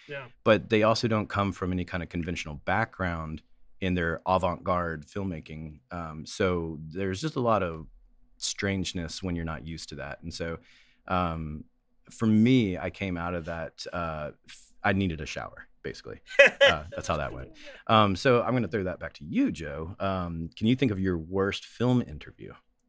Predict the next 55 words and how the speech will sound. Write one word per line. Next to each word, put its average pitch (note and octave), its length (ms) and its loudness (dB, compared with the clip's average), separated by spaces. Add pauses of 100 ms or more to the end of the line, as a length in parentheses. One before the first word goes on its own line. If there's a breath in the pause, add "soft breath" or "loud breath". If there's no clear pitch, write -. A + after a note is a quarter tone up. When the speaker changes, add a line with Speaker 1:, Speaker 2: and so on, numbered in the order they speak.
(560)
Speaker 1:
I D#3+ 80 -14
can't. C3+ 680 -6 (380)
I, C#3+ 260 -6
I'm F#3+ 120 -2
very D3+ 340 6
middle C3+ 300 0
of B2+ 100 -4
the A#2+ 60 -8
road. A#2 180 -4
I C#3+ 80 -2
get D3 180 0
nervous A#2+ 420 -6
too. A2 280 -8 (180)
Like, A2+ 180 -12
I, A#2 180 -8 (120)
I, A#2 160 -6 (800 loud breath)
I, D#3+ 140 -2
I C#3+ 60 2
don't G3 200 0
think F#3+ 160 -4
I've C#3+ 160 0
gotten C#3 240 -2
a A#2 80 -10
film C#3 520 0
job A#2+ 440 -2
from C3 320 0
an A#2 100 0
interview G#2+ 720 4 (540)
in B2 160 2
my A2 160 4
life. G#2 240 0
But D3 160 4
when D#3 100 10
I F3+ 40 10
was D3 120 8
a B2 60 4
kid F#3+ 340 10
and B2 100 0
it B2 40 -4
was, A#2+ 180 0
like, A2 280 0
jobs B2+ 340 6
I B2 60 6
didn't A2 180 2
care B2+ 180 4
about, G2 240 0
that's A#2+ 240 2
where A#2+ 80 6
I A2+ 160 4
seemed B2 260 4
to G#2 60 -2
score G#2+ 460 0
for A2+ 100 2
some - 220 4
reason. G#2+ 240 8